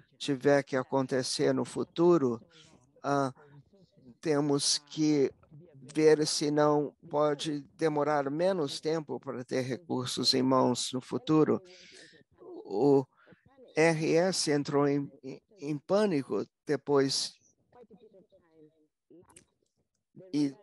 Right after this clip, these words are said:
passou algum tempo, passou que viram que nada ia acontecer. O som não está bom, descu-, o intérprete pede desculpas.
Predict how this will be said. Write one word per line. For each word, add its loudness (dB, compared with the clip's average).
passou 6
algum 2
tempo, 0
passou 4
que -2
viram 4
que -4
nada 4
ia -2
acontecer. -6
O -4
som 4
não 2
está 0
bom, -6
descu-, -4
o 0
intérprete -2
pede -4
desculpas. -8